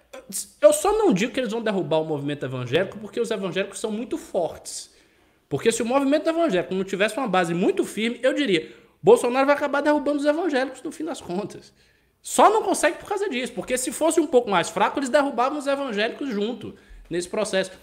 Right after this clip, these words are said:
Então, assim, é realmente um processo marcado pelo caos,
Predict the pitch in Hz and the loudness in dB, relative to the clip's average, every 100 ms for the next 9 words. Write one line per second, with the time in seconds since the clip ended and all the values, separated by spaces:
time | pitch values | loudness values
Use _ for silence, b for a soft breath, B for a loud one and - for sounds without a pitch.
0 | B B 254 254 311 320 240 233 247 294 | B B -4 -2 0 -2 -2 -2 0 0
1 | 277 262 247 233 180 185 175 208 190 - | -2 -6 -8 -6 -4 -4 -8 -8 -10 -6
2 | 185 214 254 143 101 B B _ 196 247 | -4 -4 -4 -8 -12 B B _ 0 0
3 | - 185 180 240 170 - - | 0 4 4 4 0 -10 -18